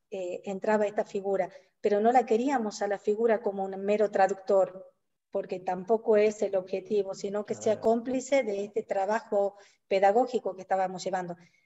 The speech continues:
Speaker 1: Entonces, eh, nos daban los recursos que podía tener la misma naturaleza para crear los trompitos o para hacer o qué teníamos, qué contábamos, como para poder hacer este juego de lo que queríamos mostrar y llegar.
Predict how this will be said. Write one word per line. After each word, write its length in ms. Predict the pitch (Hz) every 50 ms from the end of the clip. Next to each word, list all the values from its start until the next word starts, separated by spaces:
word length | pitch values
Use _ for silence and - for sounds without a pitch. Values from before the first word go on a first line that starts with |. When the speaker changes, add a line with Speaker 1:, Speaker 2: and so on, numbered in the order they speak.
| _ _ -
Speaker 1:
Entonces, 380 | 190 180 196 202 - 285 247 220
eh, 380 | 196 190 190 - 185 180 175 175 175 185 208 214 220 - - 247
nos 260 | 220 214 208 190 -
daban 240 | 208 226 240 220 202
los 140 | 196 190
recursos 420 | 196 190 - - 247 247 - 247 240
que 100 | - 202
podía 280 | - 190 190 208 226 220
tener 380 | 226 220 202 214 220 226 240 226 - - - _ _ -
la 100 | 214 196
misma 220 | 220 233 254 247 202
naturaleza 600 | 196 196 - 202 208 196 208 247 277 - 247 233
para 180 | - 190 180 175
crear 260 | - 185 196 202 220
los 140 | 220 190 -
trompitos 560 | - 190 185 185 185 220 226 220 - 214 190
o 140 | 190 185 185
para 180 | - 185 185 185
hacer 300 | 185 - 226 226 226 226
o 140 | 202 -
qué 160 | - 247 247 240
teníamos, 600 | - 226 208 208 226 240 240 220 202 190 175 _
qué 140 | - 214 -
contábamos, 640 | - 208 202 202 - 226 240 240 240 240 226 220 _
como 280 | - 190 185 185 185
para 200 | - 185 175 185 -
poder 280 | 190 202 202 214 214
hacer 260 | 208 202 - 220 220
este 200 | 220 208 - -
juego 380 | - - 220 214 220 220 240 240
de 280 | 208 208 220 254 254 - _ _ _ _ _
lo 160 | - 190 180
que 140 | 196 190 180
queríamos 440 | 196 190 202 214 208 202 202 185 -
mostrar 420 | 185 185 175 _ - 220 226 226 214
y 100 | 202 190
llegar. 500 | - - 185 185 185 175 165 170 180